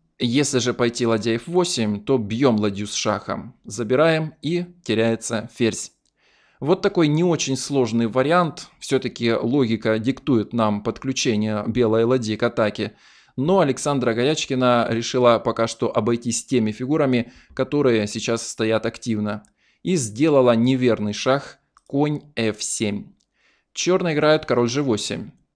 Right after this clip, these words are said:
Конь белых сейчас находится под боем. Но идея Горячкиной состоит в том,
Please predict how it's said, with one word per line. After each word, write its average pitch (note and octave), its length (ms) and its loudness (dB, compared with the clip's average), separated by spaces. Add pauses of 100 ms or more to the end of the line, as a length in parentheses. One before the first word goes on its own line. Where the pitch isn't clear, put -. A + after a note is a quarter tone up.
(160)
Конь C3+ 280 2
белых D3+ 300 2
сейчас C3 380 -2
находится A#2+ 460 -2
под A#2+ 220 -2
боем. G#2+ 440 0 (400)
Но C3+ 240 0
идея B2 420 2
Горячкиной A#2+ 640 -2
состоит A2+ 420 -2
в - 80 -20
том, F3 360 -2